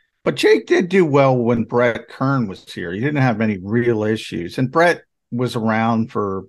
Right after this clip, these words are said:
seventeen years, I believe. So he had done it for even longer. Pat O'Donnell's been around for eight, nine years somewhere. Like, he's been doing it a long time. He's not a young guy, so I think it's a little bit different.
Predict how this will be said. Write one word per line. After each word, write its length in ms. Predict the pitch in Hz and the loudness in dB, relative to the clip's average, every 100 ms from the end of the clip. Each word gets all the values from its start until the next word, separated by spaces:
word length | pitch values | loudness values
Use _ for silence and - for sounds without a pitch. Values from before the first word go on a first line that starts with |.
| _ | _
seventeen 880 | - - 143 123 101 - 131 135 104 | -14 0 2 2 -2 -2 0 2 0
years, 400 | 92 87 85 - | -6 -12 -12 -8
I 140 | 90 | -8
believe. 400 | 82 87 87 87 | -8 -10 -10 -12
So 240 | - 98 98 | -6 -6 -4
he 220 | 120 117 | -2 -2
had 180 | 92 - | -2 -6
done 240 | 101 95 | -8 -6
it 180 | 92 - _ | -10 -14 _
for 140 | 107 | -4
even 260 | 107 107 107 | -2 -2 -4
longer. 640 | 98 113 123 117 95 92 _ _ _ _ _ _ _ | -2 0 0 0 -4 -8 _ _ _ _ _ _ _
Pat 180 | 156 170 | 2 2
O'Donnell's 540 | 131 123 139 131 113 | 2 2 2 2 0
been 140 | - 120 | -4 -2
around 320 | 113 107 107 | -2 -4 -6
for 160 | 107 - | -8 -4
eight, 280 | 123 123 117 | -4 -2 -4
nine 320 | 113 113 107 | -2 -2 -2
years 320 | 107 104 101 | -6 -6 -8
somewhere. 380 | - 113 110 104 _ _ _ _ _ _ - | -4 -2 -2 -4 _ _ _ _ _ _ -2
Like, 180 | 160 | 0
he's 200 | 170 359 - | 0 0 0
been 180 | 156 | 0
doing 260 | 123 135 123 | 4 4 4
it 60 | 113 | 2
a 60 | 107 | 0
long 300 | 107 101 92 | -2 -4 -6
time. 340 | 110 92 92 | -6 -4 -4
He's 200 | 113 120 | -4 0
not 160 | 131 120 | 0 0
a 100 | 92 | -2
young 320 | 110 120 110 | -2 -2 0
guy, 400 | 117 110 113 110 | -2 -2 -4 -6
so 240 | 107 120 110 | -6 -4 -4
I 60 | |
think 220 | 107 139 117 | -4 -6 -6
it's 160 | - | -6
a 40 | 101 | -6
little 380 | 107 135 135 120 | 0 0 2 0
bit 280 | 117 113 | 0 -2
different. 540 | - 117 - 117 107 | -2 -2 -2 -4 -4